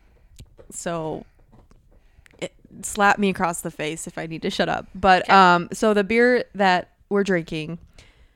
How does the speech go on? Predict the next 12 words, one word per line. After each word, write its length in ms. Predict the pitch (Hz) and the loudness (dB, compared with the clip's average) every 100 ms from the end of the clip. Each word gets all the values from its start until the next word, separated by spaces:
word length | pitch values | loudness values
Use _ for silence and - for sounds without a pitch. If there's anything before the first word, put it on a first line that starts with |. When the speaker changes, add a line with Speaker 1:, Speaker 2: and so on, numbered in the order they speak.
| _ | _
Speaker 1:
you 180 | - 190 | -8 -2
had 80 | 180 | 0
already 240 | 180 180 | 2 0
mentioned 380 | 185 170 - 175 | -2 -4 -6 -6
you 100 | 170 | -6
work 320 | 165 165 156 - | -4 -6 -8 -8
at 100 | 175 | -8
a 60 | |
brewery, 580 | 170 170 160 151 151 151 - - | -4 -4 -2 -2 -4 -8 -12 -10
and 200 | 175 170 | -8 -6
the 120 | 160 _ _ _ | -10 _ _ _
brewery 600 | - 190 180 170 165 165 | -4 -2 0 -2 -4 -6